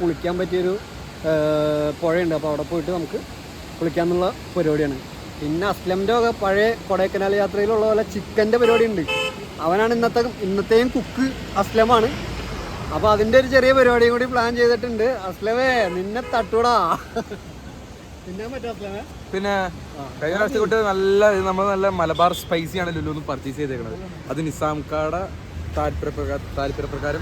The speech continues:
Speaker 2: നമ്മൾ സാധനം മേടിച്ച് ഇൻഷാ അള്ളാ പോണ വഴിക്ക് നല്ല അടിപൊളി, കഴിഞ്ഞ പ്രാവശ്യം കൊടൈക്കനാൽ കണ്ട സ്പോട്ട് പോലത്തെ നല്ല അടിപൊളി സ്പോട്ട് ഉണ്ടെന്നുണ്ടെങ്കിൽ നിസാംക
Speaker 1: അതെ.
Speaker 2: പെടക്കയില്ലേ?
Speaker 1: പെടക്കാം നമുക്ക്.
Speaker 2: പെടക്ക്. അത്രേ ഉള്ളൂ.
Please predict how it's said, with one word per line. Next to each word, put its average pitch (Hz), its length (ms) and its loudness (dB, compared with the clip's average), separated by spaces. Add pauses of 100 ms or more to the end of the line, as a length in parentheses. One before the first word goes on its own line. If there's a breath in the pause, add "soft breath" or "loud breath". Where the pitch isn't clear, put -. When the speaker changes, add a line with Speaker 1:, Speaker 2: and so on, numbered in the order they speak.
Speaker 2:
നമ്മൾ 135 140 -6 (100)
സാധനം 139 280 -4
മേടിച്ച് 135 300 -6 (580)
ഇൻഷാ 156 220 2
അള്ളാ 160 220 4
പോണ 147 280 2
വഴിക്ക് 151 220 0
നല്ല 147 120 2 (100)
അടിപൊളി, 151 380 0
കഴിഞ്ഞ 147 180 2
പ്രാവശ്യം 151 240 0
കൊടൈക്കനാൽ 135 480 2
കണ്ട 143 160 0
സ്പോട്ട് 131 320 -2
പോലത്തെ 139 240 4
നല്ല 139 200 4
അടിപൊളി 143 400 0
സ്പോട്ട് 131 280 0
ഉണ്ടെന്നുണ്ടെങ്കിൽ 135 400 -2 (120)
നിസാംക 143 280 0
Speaker 1:
അതെ. 143 100 -2 (220)
Speaker 2:
പെടക്കയില്ലേ? 147 440 4 (300)
Speaker 1:
പെടക്കാം 160 320 0
നമുക്ക്. 135 220 -4
Speaker 2:
പെടക്ക്. 117 280 -4 (360)
അത്രേ 139 240 -4
ഉള്ളൂ. 107 140 -4